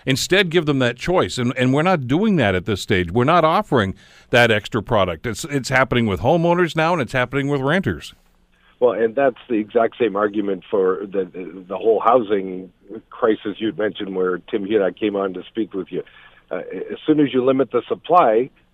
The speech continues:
Speaker 2: uh, there's only one way for the price and demand to go, <laughs> and it's the wrong direction for a fair and balanced market. And I'm sure, uh, the landlords of, uh, you know, that, that are proposing to consider building something new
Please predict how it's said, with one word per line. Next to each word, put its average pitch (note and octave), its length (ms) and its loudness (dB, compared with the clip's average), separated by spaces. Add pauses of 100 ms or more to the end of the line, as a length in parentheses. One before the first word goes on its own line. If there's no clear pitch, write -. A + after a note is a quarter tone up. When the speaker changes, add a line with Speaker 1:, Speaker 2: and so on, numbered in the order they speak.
(120)
Speaker 2:
uh, G#2+ 160 -8
there's A2 280 -6
only C3 200 -2
one C#3 260 0
way B2+ 260 2
for A#2 120 2
the G#2+ 80 2
price A#2+ 400 0
and G#2 160 -2
demand A2 380 -2
to G#2 100 0
go, F2+ 240 0 (160)
<laughs> - 160 -14
and D3+ 160 6
it's C3 240 4
the C#3 80 2
wrong C3 260 4
direction A#2 640 2 (380)
for A#2+ 100 4
a G2 60 2 (100)
fair B2 220 6
and A2+ 100 -2
balanced G#2 420 0
market. A2 380 -4 (380)
And G#2 100 -8
I'm G#2+ 160 -6
sure, D#3 380 0
uh, - 420 -14
the A2 100 -6
landlords A2+ 600 0
of, G2 180 -2 (140)
uh, F#2+ 500 -2
you G#2+ 180 -8
know, G#2 140 -4
that, F#2 360 -6
that G#2 120 0
are G2 100 2
proposing A2 840 2
to F#2+ 280 -2
consider A2 400 -2
building G2+ 460 -2
something G2 340 0
new G2 240 -2